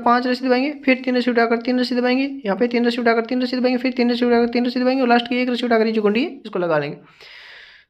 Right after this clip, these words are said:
तो इस गुंडी को इस प्रकार से लगाने के बाद में इसको हम टाइट कर लेंगे इस प्रकार से और टाइट करने के बाद में इस रस्सी को दूसरी साइड में खींचकर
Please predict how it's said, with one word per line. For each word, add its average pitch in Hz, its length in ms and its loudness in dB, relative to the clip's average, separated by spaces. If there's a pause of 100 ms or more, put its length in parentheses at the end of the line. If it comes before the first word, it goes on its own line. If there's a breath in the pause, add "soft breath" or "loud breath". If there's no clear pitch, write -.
(640)
तो 214 60 2
इस 233 160 0
गुंडी 196 200 4
को 220 60 2
इस 233 100 2
प्रकार 220 240 2
से 220 120 0
लगाने 202 280 2
के 196 80 -2
बाद 196 160 2
में 262 140 -4 (400)
इसको - 180 -6
हम 196 140 -4
टाइट 202 260 2
कर 220 100 0
लेंगे 240 300 -2 (460)
इस 220 80 -12
प्रकार 226 280 0
से 269 200 -8 (320)
और 202 160 -8
टाइट 233 240 2
करने 220 240 2
के 208 60 -2
बाद 190 220 2
में 247 280 -6 (300)
इस 202 120 -12
रस्सी 208 200 -6
को 208 100 0
दूसरी 220 260 -2
साइड 208 200 0
में 208 100 -4
खींचकर 214 360 -2